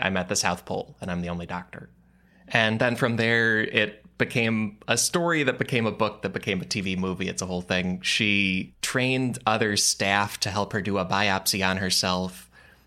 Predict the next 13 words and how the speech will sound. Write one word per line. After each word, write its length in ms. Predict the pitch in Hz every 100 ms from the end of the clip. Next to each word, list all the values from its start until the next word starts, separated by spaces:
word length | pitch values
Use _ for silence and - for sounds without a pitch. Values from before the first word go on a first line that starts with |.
| -
It 140 | 104
was 300 | 92 113 113
cancerous. 800 | - 107 101 - 98 92 90 -
She 260 | - - 113
used 340 | 95 98 95 -
satellite 480 | 107 104 104 98 -
consultations 1080 | 107 98 98 90 98 92 - 98 92 90 -
to 180 | 98
figure 320 | 90 98 92 92
out 160 | 90
what 160 | 92 -
to 80 | 92
do. 640 | 98 92 92 90 90